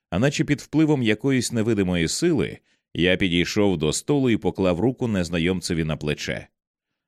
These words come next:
"Ви не хочете, щоб вас убили?" Він схопився на ноги і глянув на мене, запитуючи поглядом красномовніше від будь-яких слів.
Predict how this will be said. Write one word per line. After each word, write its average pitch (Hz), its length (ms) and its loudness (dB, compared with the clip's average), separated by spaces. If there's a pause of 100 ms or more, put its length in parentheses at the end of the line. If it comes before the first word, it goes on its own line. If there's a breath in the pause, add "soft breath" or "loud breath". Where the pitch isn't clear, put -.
(140)
"Ви 143 300 0
не 143 140 2
хочете, 175 500 0
щоб 117 260 0
вас 113 280 2
убили?" 104 460 0 (520)
Він 101 220 2
схопився 101 500 0
на 113 120 0
ноги 90 480 -2 (340)
і 147 120 2
глянув 98 400 2
на 73 120 -2
мене, 117 280 0
запитуючи 101 680 0
поглядом 110 600 0
красномовніше 98 1040 0 (100)
від 131 240 0
будь-яких 78 540 -2
слів. 67 400 -6